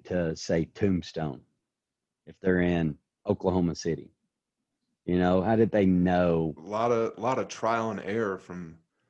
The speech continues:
Speaker 1: Do you think they just
Speaker 2: people in front of
Speaker 1: wandered?
Speaker 2: you. Some
Speaker 1: They
Speaker 2: people,
Speaker 1: just,
Speaker 2: yeah, at some point
Speaker 1: they
Speaker 2: there had
Speaker 1: just
Speaker 2: to be,
Speaker 1: wandered till they found something?
Speaker 2: had to be one person trying to get the fuck to Oklahoma.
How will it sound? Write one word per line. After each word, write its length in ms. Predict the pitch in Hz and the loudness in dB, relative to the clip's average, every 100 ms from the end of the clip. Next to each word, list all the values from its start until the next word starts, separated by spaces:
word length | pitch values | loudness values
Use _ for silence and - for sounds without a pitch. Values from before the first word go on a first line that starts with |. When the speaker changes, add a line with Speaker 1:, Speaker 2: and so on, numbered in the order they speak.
| _ - | _ 6
Speaker 1:
Do 80 | 120 | 8
you 60 | |
think 180 | 143 127 | 10 8
they 120 | 127 | 10
just 180 | 123 107 | 8 8
Speaker 2:
people 120 | 90 | 6
in 40 | 92 | 6
front 140 | 107 | 8
of 40 | 117 | 8
Speaker 1:
wandered? 200 | 123 104 | 8 6
Speaker 2:
you. 260 | 85 62 - - - | -4 -10 -16 -20 -14
Some 280 | - 127 165 | -4 -2 0
Speaker 1:
They 160 | 135 | 0
Speaker 2:
people, 120 | 131 107 | 4 6
Speaker 1:
just, 160 | 113 | 6
Speaker 2:
yeah, 160 | 156 117 | 4 0
at 80 | 90 | -2
some 260 | 117 139 | -4 -4
point 300 | 175 - 113 | -6 -6 0
Speaker 1:
they 60 | 117 | 6
Speaker 2:
there 60 | 120 | 6
had 20 | |
Speaker 1:
just 100 | - | 6
Speaker 2:
to 60 | 113 | 6
be, 60 | |
Speaker 1:
wandered 300 | 113 113 104 | 6 8 4
till 160 | - 107 | 6 6
they 180 | 104 98 _ - | 6 4 _ 2
found 280 | 95 104 107 | 4 4 2
something? 440 | - 110 110 117 | 2 0 0 -6
Speaker 2:
had 240 | 107 113 127 | -2 -4 -2
to 60 | 123 | -2
be 80 | |
one 240 | 120 127 123 | -2 -2 -2
person 360 | 123 120 - 92 | 0 0 -2 -8
trying 240 | 98 101 | -6 -6
to 60 | 104 | -4
get 160 | 101 | -6
the 60 | 92 | -8
fuck 240 | - 104 - | -4 -4 -2
to 80 | |
Oklahoma. 760 | 82 104 87 92 107 117 92 | -4 -4 -6 -6 -4 -4 -6